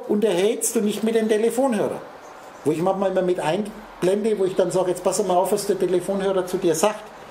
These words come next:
Wahrlich, ich bin wirklich der, der ich zu sein behaupte, ich bin Gott.“ Würdest du jetzt sagen, „Der Spinner“, wenn du schaust den Telefonhörer an und sagst, „Der Spinner bildet sich ein, der ist Gott“, würdest du gar nicht auf die Idee kommen. Du sagst höchstens, „Der,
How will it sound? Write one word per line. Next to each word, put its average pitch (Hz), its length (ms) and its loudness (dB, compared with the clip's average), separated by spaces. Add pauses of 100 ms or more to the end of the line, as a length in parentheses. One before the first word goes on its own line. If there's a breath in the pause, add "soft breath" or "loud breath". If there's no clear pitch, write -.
(420 loud breath)
Wahrlich, 196 460 4
ich 196 120 -8
bin 170 220 0
wirklich 220 340 0
der, 185 160 0
der 190 120 -2
ich 185 120 -4
zu 196 120 -2
sein 165 260 -2
behaupte, 180 320 0
ich 165 100 -6
bin 170 180 -2
Gott.“ 160 260 2
Würdest 196 300 0
du 226 60 2
jetzt 202 160 0
sagen, 208 200 0
„Der 190 100 2
Spinner“, 240 440 0
wenn 196 120 0
du - 80 -10
schaust 196 320 2
den 196 100 0
Telefonhörer 190 680 0
an 202 120 0
und 185 80 0
sagst, 190 240 0
„Der 196 100 2
Spinner 214 300 0
bildet 214 340 -2
sich 196 200 0
ein, 190 140 0
der 202 100 2
ist 170 160 -2
Gott“, 262 180 2 (600 loud breath)
würdest 190 280 0
du 220 60 2
gar 196 160 2
nicht 190 140 2
auf - 160 0
die 165 80 -4
Idee 233 240 0
kommen. 170 340 -2 (880 loud breath)
Du 175 80 0
sagst 208 400 -2
höchstens, 220 460 0
„Der, 226 340 2